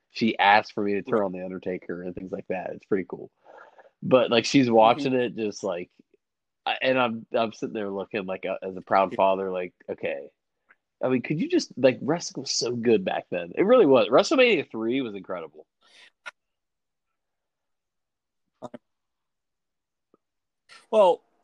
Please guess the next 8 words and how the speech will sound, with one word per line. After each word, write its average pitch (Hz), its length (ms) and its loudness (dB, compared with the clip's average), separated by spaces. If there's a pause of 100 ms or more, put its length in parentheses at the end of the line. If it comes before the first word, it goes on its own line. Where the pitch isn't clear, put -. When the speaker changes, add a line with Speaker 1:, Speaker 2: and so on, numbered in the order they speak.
(120)
Speaker 2:
I, 165 240 0
I 139 120 -2
mentioned 143 340 -8
this 120 220 -4
talking 123 360 -4
to, 107 540 -10
um, 101 500 -12 (100)
Speaker 1:
Yeah. 254 340 -4